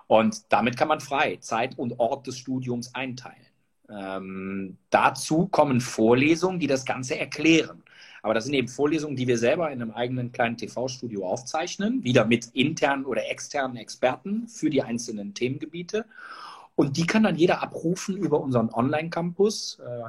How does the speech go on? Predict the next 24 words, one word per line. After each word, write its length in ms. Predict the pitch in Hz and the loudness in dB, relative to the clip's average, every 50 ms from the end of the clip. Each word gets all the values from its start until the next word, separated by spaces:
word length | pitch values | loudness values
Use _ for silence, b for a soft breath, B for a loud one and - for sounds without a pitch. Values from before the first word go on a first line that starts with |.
| 117 - | -12 -10
kriegt 220 | - 139 127 - | -10 -10 -4 -2
jeder 180 | 131 127 120 107 | 0 0 0 0
eigene 280 | 117 110 107 104 104 | -2 -4 -6 -6 -6
Zugangsdaten 1080 | - - 190 180 175 170 170 - - 151 147 151 151 151 - - 147 147 147 147 147 - - | -6 -6 -4 -2 -2 -2 -2 -2 0 0 0 0 -2 -4 -6 -6 -4 -4 -4 -4 -6 -6 -6
und 220 | 120 120 117 117 | -6 -6 -6 -4
kann 200 | - 123 123 117 | -4 -2 0 2
dann 160 | - - - | 4 4 4
in 120 | - 139 135 | 2 2 4
seinem 220 | 131 120 110 107 | 4 4 4 4
Online-Campus 800 | 113 123 139 147 139 143 139 - 143 139 139 131 131 135 127 - | 4 2 4 4 2 2 0 0 0 0 0 0 0 0 0 0
die 80 | - 110 | 2 6
Lehrhefte 380 | 117 127 127 131 131 127 - | 6 8 8 6 4 2 0
auch 80 | 101 110 | -4 -4
nochmal 160 | 110 104 95 | -4 -8 -10
als 140 | 95 - - | -10 -12 -10
P 120 | - 113 | -8 -6
D 140 | 107 113 113 | -4 -4 -2
F 300 | 156 151 190 202 - - | -2 -2 -2 -2 -2 -2
und 180 | - 156 147 - | -4 -2 -2 0
die 60 | 131 | 0
dazugehörigen 760 | 135 127 - - 151 143 135 117 113 131 123 117 107 107 104 | 0 0 -2 -4 -4 0 0 2 2 2 0 0 -2 -4 -6
Online-Vorlesungen 880 | 101 98 107 104 92 90 87 - - - - 90 90 87 87 87 87 85 | -8 -8 -6 -6 -6 -8 -10 -16 -20 -20 -20 -18 -16 -16 -16 -16 -18 -20
sich 220 | - - - - | -20 -20 -20 -20
anschauen. 420 | - - - - - - - - | -20 -20 -18 -16 -16 -14 -16 -18